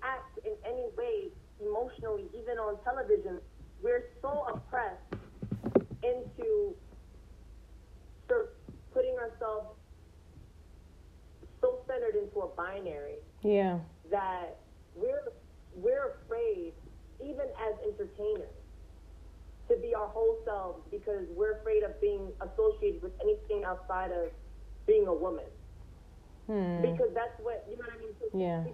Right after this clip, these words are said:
Speaker 1: try so hard to stay within emotional confines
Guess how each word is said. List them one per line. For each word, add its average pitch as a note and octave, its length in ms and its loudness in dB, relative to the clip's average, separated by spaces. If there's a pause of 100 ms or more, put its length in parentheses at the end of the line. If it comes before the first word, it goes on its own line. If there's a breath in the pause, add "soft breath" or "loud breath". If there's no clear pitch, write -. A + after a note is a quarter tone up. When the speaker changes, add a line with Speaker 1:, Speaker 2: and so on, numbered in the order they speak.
Speaker 1:
try A#3+ 240 0 (100)
so A#3+ 260 0
hard F#3 440 -4 (400)
to G#4+ 100 8 (140)
stay A#4 400 4 (320)
within A4 500 6
emotional A#3 460 -2
confines G3+ 800 -4